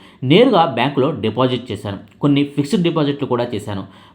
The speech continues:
బ్యాంకులో ఆ డబ్బులు వేయటం వల్ల నెల నెలా వచ్చే వడ్డీతోనే మా ఫ్యామిలీని నెట్టుకొచ్చాం.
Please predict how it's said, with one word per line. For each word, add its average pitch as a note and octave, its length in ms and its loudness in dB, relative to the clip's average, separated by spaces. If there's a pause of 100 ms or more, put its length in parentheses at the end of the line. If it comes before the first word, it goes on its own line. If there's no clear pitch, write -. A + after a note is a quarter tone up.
బ్యాంకులో G3+ 600 2
ఆ D#3+ 80 2
డబ్బులు C#3 340 2
వేయటం C3+ 420 -2
వల్ల F3+ 380 0
నెల B2+ 200 -2
నెలా G3 220 0
వచ్చే C#3+ 340 0
వడ్డీతోనే B2+ 580 0 (280)
మా C3 200 6 (100)
ఫ్యామిలీని B2 460 0
నెట్టుకొచ్చాం. G#2+ 480 -6